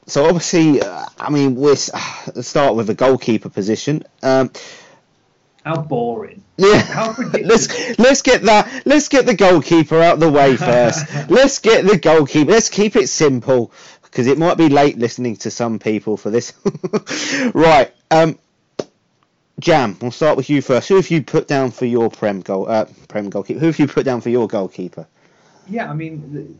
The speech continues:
Speaker 2: just importantly to say as well, my team, so there'll be a couple of choices in there that maybe are a bit controversial and could be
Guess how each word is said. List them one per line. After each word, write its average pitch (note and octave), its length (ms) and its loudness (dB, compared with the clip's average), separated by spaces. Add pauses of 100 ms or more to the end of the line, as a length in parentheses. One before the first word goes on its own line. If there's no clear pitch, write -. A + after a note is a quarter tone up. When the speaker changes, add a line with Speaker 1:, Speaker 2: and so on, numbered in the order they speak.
(140)
Speaker 2:
just D#3+ 220 -14
importantly C3+ 460 -6
to A#2 100 -18
say A#2 220 -10
as A2 80 -8
well, A2+ 200 -8
my D3 180 -4
team, D3 460 -14
so G2+ 380 -18 (240)
there'll B2+ 160 -10
be A#2+ 100 -10
a A#2 40 -12
couple D3 240 -10
of A#2 100 -10
choices A#2+ 380 -12
in G2+ 160 -16
there G2 220 -14
that G#2+ 220 -18
maybe A2+ 240 -10
are G#2+ 60 -6
a - 20 -14
bit - 140 -14
controversial B2 800 -8
and A#2 280 -14
could - 180 -12
be A2+ 160 -8